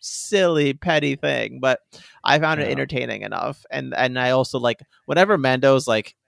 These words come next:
Speaker 1: there acting as an enforcer kind of thing and just gets to show off how badass he is with his, with his weapons. Yeah, it was really
Speaker 2: Mm-hmm.
Speaker 1: cool. So, uh, that was, that was fun.
Speaker 2: I also like the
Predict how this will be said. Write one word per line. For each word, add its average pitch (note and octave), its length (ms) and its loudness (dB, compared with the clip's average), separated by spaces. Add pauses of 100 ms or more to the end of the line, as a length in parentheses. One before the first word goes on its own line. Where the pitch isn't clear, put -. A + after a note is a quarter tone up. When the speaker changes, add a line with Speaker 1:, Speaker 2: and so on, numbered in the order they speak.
Speaker 1:
there A#2 340 4
acting A2+ 340 0
as A2+ 100 -2
an A2 80 -6
enforcer A2 540 -6
kind C#3 200 -6
of C#3 60 -8
thing C#3+ 180 -2
and B2 80 -6
just - 200 -8
gets B2+ 140 -6
to B2+ 80 -8
show A2+ 200 -2
off A#2+ 160 2
how B2 280 -2
badass G#2+ 460 0
he C#3+ 140 -6
is D3 280 -2
with B2+ 140 -8
his, A#2+ 240 -6
with B2+ 180 -6
his A#2 120 -14
weapons. C#3+ 480 -4 (440)
Yeah, C3 140 4
it - 40 4
was B2 140 -4
really A#2 220 -2
Speaker 2:
Mm-hmm. B2 80 -4
Speaker 1:
cool. G#2+ 240 -6
So, E2+ 480 -6
uh, A2 240 0
that A2+ 200 -4
was, - 240 -14
that A2 80 -4
was - 140 -6
fun. C2 280 -12 (360)
Speaker 2:
I D3+ 60 -4
also F3 200 2
like C#3 200 4
the B2+ 340 0